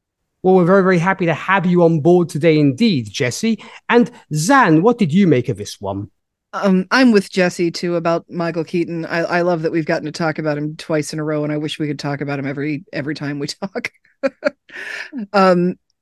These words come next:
Speaker 2: he's really wonderful in this. Everyone's really wonderful in this, and I think everyone involved in this movie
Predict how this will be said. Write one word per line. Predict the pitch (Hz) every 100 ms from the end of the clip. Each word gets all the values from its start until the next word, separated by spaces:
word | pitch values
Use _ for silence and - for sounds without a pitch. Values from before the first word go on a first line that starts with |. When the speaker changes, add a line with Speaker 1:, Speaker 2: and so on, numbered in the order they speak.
| - 226
Speaker 2:
he's | 262 240
really | 233 208
wonderful | 185 170 165 170
in | 170
this. | 170 - -
Everyone's | 240 220 180 170 160
really | 170 190 185 185
wonderful | 165 160 165 170
in | 156
this, | 156 156
and | 160
I | 156
think | 170 160
everyone | 165 175 160 156
involved | 151 151 156 151 160
in | 151
this | 147 -
movie | 147 147 151 147